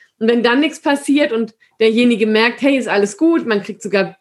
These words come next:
positive Rückmeldungen und ja, es wird diskutiert, es gibt, es gibt Feedback, es ist gar nicht so schlimm, wie wir uns das oft vorstellen,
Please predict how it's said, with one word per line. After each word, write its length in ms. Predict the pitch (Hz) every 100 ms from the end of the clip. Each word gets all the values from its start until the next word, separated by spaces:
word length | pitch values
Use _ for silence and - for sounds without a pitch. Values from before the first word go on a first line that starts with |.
| _
positive 580 | 294 311 294 285 233
Rückmeldungen 1000 | 262 349 277 262 254 247 240 240 247 247 - - _ _ _
und 360 | 226 240 220 - _ _ _ _
ja, 220 | - 240 311
es 140 | 240 247
wird 160 | 247 247
diskutiert, 680 | 240 247 - 294 302 277
es 140 | 220 -
gibt, 220 | 254 - _ _ _ _ _ _ - _
es 60 | -
gibt 280 | 233 - -
Feedback, 840 | - 311 359 349 311 320 320 - _ _ _
es 140 | -
ist 140 | 262 262
gar 120 | 285
nicht 140 | 254
so 80 | 240
schlimm, 340 | - 247 294 381 370 226
wie 160 | 240
wir 160 | 220 202
uns 200 | 214 -
das 180 | 202 -
oft 220 | 196 -
vorstellen, 720 | - 277 311 - 311 320